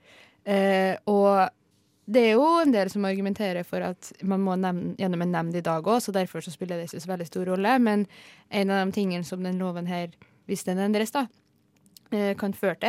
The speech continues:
er jo at man da må sitte foran en gjeng med leger og argumentere for at livet sitt er så vanskelig, eller så fælt, eller at man selv har det så vanskelig, eller så fælt,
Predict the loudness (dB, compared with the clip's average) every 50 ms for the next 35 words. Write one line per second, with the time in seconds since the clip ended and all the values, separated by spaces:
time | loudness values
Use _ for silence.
0 | 0 0 0 0 2 2 2 2 0 0 -2 0 2 2 2 2 2 0 -4 -4
1 | -4 -6 -6 -6 _ -12 -8 -6 -4 -4 -2 -4 -4 -4 -2 -2 -4 -4 -4 -4
2 | -4 -4 -4 -4 -4 -4 0 0 2 2 2 0 -4 _ _ _ _ _ _ -4
3 | -2 0 0 2 2 0 0 0 -2 -2 -4 -4 -4 -4 -2 -2 -2 -2 -4 -6
4 | -6 -4 -6 -4 -4 -4 -4 -4 -4 -4 -4 -4 -4 -4 -4 _ -16 -10 -6 -4
5 | -4 -4 -2 -4 -2 0 0 0 0 0 -2 -4 -6 -6 -2 -2 0 0 -2 -4
6 | -4 -4 -2 -2 -2 -2 -4 -4 -6 -6 -6 -6 -4 -2 -2 0 -2 -2 -6 -10
7 | -10 -6 -4 -4 -2 -4 -4 -6 -8 -8 -8 -8 -6 -6 -4 -4 -4 -4 -6 -6
8 | -6 -6 -8 -8 -8 -8 -8 -8 -10 -10 -10 -8 -8 -6 -8 -6 -6 -8 -4 0
9 | 0 0 0 -2 -6 -14